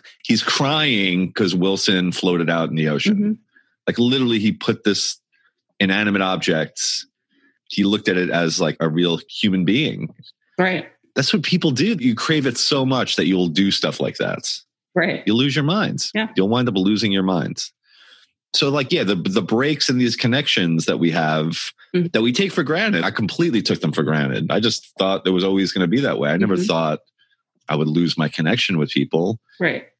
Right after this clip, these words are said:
Speaker 1: But basically, it promotes, like, isolation, loneliness, depression. We were talking about mental illness.
Speaker 2: Yep.
Speaker 1: And this is, like, the big concept. And we're talking about the virus. We're talking about the deaths and the spikes and the this and the that, how much is spreading and the numbers. And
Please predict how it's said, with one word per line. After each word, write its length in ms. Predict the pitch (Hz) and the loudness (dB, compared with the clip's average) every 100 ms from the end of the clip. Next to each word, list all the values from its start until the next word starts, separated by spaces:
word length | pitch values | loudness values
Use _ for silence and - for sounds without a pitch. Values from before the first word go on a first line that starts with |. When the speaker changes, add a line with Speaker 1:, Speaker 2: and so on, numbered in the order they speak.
| _ | _
Speaker 1:
But 100 | 135 | -2
basically, 360 | 123 160 - 120 | 0 0 0 0
it 120 | 95 | 0
promotes, 480 | - 107 120 135 - | 0 0 0 0 0
like, 180 | 107 87 | 0 2
isolation, 960 | 95 101 107 87 123 139 156 139 139 | 0 2 2 2 2 0 0 0 0
loneliness, 680 | 131 98 117 120 120 117 113 | 2 2 2 2 2 2 0
depression. 960 | - - - 107 107 107 104 101 101 110 - - - - - | -2 -4 0 0 2 2 0 0 0 -4 -8 -20 -20 -20 -14
We 100 | - 87 | -2 0
were 20 | |
talking 200 | - 95 | 0 0
about 160 | 92 87 | 0 2
mental 380 | 90 87 87 80 | 0 0 -2 0
illness. 600 | 104 117 113 113 - - | 2 2 2 2 -2 -4
Speaker 2:
Yep. 200 | 190 196 - _ _ _ | -4 -6 -6 _ _ _
Speaker 1:
And 120 | 127 | 0
this 160 | 160 208 | 0 2
is, 120 | 208 | 0
like, 160 | 170 120 | 0 -2
the 80 | 98 | 0
big 320 | 110 110 92 _ | 0 0 -4 _
concept. 460 | - 90 - 80 - | -2 0 0 -2 0
And 280 | 87 82 - _ _ _ _ _ _ _ _ | 0 -2 -4 _ _ _ _ _ _ _ _
we're 100 | 117 | -2
talking 240 | 196 190 | 0 0
about 160 | 185 156 | -2 0
the 80 | 123 | 0
virus. 480 | 101 101 95 95 | 2 0 0 0
We're 80 | - | 0
talking 260 | 127 127 143 | 0 0 0
about 160 | 120 117 | 0 0
the 60 | |
deaths 500 | 120 104 92 90 - | 0 0 0 -2 -2
and 100 | 95 92 | 0 0
the 40 | |
spikes 560 | - - 98 90 85 - | 0 0 0 0 0 0
and 80 | 101 | 0
the 60 | |
this 380 | 92 95 90 - | 2 0 0 -2
and 100 | 107 | -2
the 60 | 107 | 0
that, 280 | 98 92 | 0 0
how 60 | 95 | 0
much 160 | 104 113 | -2 -2
is 100 | 107 | -2
spreading 400 | - 117 95 90 | -2 0 0 0
and 100 | 92 | 0
the 40 | |
numbers. 560 | 107 110 98 95 90 87 | 0 0 0 0 0 0
And 220 | 90 87 | -2 -4